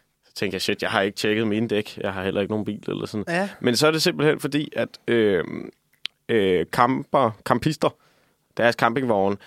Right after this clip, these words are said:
Speaker 1: der er mange gange, hvor at deres dæk, de, øh, er blevet møre over vinteren. Og så når de skal til at på sommerferie, så kører de en meter, og så siger dækkene,
Speaker 2: Aha.
Speaker 1: Øhm, så, øhm, der er S O S Dansk Autohjælp.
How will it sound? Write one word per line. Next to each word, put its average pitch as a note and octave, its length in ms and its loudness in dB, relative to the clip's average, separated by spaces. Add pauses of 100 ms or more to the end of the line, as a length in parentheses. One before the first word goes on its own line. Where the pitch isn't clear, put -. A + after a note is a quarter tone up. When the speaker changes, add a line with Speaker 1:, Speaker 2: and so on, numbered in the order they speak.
(120)
Speaker 1:
der - 60 0
er A#2 40 2
mange A2+ 240 4
gange, A2+ 120 4
hvor A2+ 160 4
at G2 100 -2
deres A2 240 2
dæk, A2+ 220 2 (140)
de, A#2 180 0
øh, F#2 400 2
er - 40 0
blevet G#2 220 0
møre G#2 240 2
over A2 240 4
vinteren. A#2 460 0 (580)
Og A2+ 100 -2
så A#2 120 0
når A2+ 100 2
de G#2+ 140 -2
skal - 160 -6
til C3+ 120 0
at A#2 120 2
på A2+ 80 -8
sommerferie, A#2 600 0 (160)
så A2 300 2 (440)
kører A#2+ 300 4
de A#2 160 0
en G#2+ 100 2
meter, B2 300 0 (100)
og G#2 60 -8
så A2+ 120 -4
siger G#2+ 200 -4
dækkene, G#2 300 -4 (1000)
Speaker 2:
Aha. C3 420 -6
Speaker 1:
Øhm, G#2 800 4 (160)
så, G2+ 380 4
øhm, F#2 720 0 (140)
der A2 60 4
er G#2 380 6 (200)
S - 80 0
O B2+ 160 6
S D3+ 80 -2
Dansk - 400 2
Autohjælp. B2 580 2